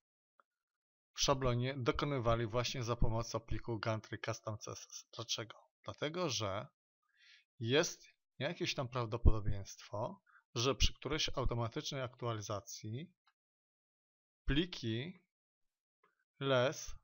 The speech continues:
zostaną nadpisane nowymi plikami. Cała nasza praca może zniknąć. W obecnej chwili jeszcze mi się to nie zdarzyło, ale niektórzy forumowicze na przykład mister T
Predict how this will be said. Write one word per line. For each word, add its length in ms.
zostaną 500
nadpisane 600
nowymi 360
plikami. 420
Cała 260
nasza 220
praca 380
może 240
zniknąć. 720
W 40
obecnej 460
chwili 340
jeszcze 280
mi 100
się 140
to 100
nie 160
zdarzyło, 880
ale 200
niektórzy 380
forumowicze 840
na 60
przykład 360
mister 360
T 180